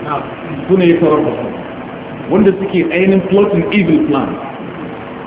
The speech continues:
a kan ku saboda addinin ku da ainihin, a, kira zuwa ga Allah. Fa in kana lakum fathun, in kun fita yaki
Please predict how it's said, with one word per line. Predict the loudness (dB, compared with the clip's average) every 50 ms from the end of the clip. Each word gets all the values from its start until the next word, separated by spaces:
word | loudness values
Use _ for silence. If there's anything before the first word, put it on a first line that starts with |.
| -12 -10 -6
a | -4 -4 -2
kan | 0 2 2 2 2
ku | 2 -2 -2
saboda | -2 0 0 2 2 2 0 0 0 -2
addinin | -4 -4 -2 0 0 2 2 2 2 2 0 0
ku | 0 0 0 0 0 -2 -4 -8 -10 -8 -6 -6
da | -4
ainihin, | -2 0 2 2 4 4 4 4 4 4 2 2 -2 -4 -8 -10 -12 -12 -12 -14 -12 -4 -2
a, | 0 2 4 4 4 2 2 0 -2 -2 -2 0
kira | 2 4 4 4 4 4
zuwa | 4 4 4
ga | 2 0 -2
Allah. | -2 -2 -4 -4 -6 -8 -10 -10 -12 -12 -12 -12 -12 -12 -14 -14 -8 -4
Fa | -2 0
in | 2 2 2 2
kana | 2 2 4 4 6 6
lakum | 4 4 4 4 2 2 2 2
fathun, | 0 0 0 0 -2 -2 -2 0
in | 2 2 2 2
kun | 2 0 0 0
fita | 0 0 0 0 2
yaki | 2 2 2 0